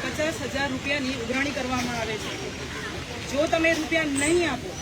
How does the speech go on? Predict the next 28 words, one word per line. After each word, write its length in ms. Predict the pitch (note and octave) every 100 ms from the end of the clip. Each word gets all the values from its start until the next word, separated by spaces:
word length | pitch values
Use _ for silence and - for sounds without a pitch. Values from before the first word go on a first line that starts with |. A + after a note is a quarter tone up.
| -
તો 120 | B3+
તમારા 380 | C4+ C4 C4+ C4
ફૂલ 220 | - E4+
પગારની 480 | F4 C4 C4 B3 D4+ -
ફાઇલ, 280 | C#4+ D4 D4+ D#4+ - -
ઉચ્ચતર 420 | D#4+ - F#4 D4+ A#3+
ફાઇલ, 340 | A#3+ A#3 B3 A3+ - - - -
ઇજાફો, 460 | C4 D#4 D4+ C4 B3+ C4+ -
પેન્શન 420 | D4 F4+ F4 D4
ફાઇલ, 320 | C#4+ B3+ B3 C#4 B3
દર 160 | C#4+ E4
મહિને 300 | D#4 D#4 D#4+
થતો 220 | C#4+ D#4+ -
પગાર 360 | C#4+ C4 E4 D4
અટકાવી 380 | C#4 D4+ D4 C#4+
દેવામાં 380 | A#3 A#3 A3+ G#3
આવશે, 280 | G3+ - - F#3 - - -
આવી 180 | B3+ D4
ધમકી 380 | A#3 A#3+ C4+ D4+
આપવામાં 460 | C#4+ - A#3 -
આવે 160 | - G#4
છે. 140 | F4 - - - - - B4+ B4+ B4+ B4+ C5 -
પ્રમુખ 320 | C#5+ D4 F4+
વસંતભાઈ 460 | - - D4+ D4+ D4+
બલજીભાઈ 540 | C4 B3+ G3 - C#4+ -
પટેલ 260 | - C#4 -
દ્વારા 340 | - - - -
અમને 240 | C4+ D4